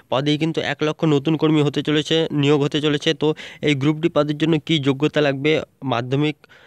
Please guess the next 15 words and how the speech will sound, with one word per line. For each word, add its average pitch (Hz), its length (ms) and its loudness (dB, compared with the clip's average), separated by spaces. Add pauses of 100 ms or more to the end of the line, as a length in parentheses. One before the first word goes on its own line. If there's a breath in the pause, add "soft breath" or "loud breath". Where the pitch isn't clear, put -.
(360 loud breath)
মাধ্যমিক 135 520 0
যোগ্যতা 147 340 2
কিন্তু 147 200 0
আপনাদের 147 300 0
অবশ্যই 139 320 0
মাধ্যমিক 139 360 0
পাস 147 220 -2
হতে 151 140 0
হবে। 151 140 2
তো 151 160 0
এর 143 160 0
সাথে 160 280 -2
কিন্তু 160 320 0
আইটিআই, 135 580 -2
অর্থাৎ 131 520 -8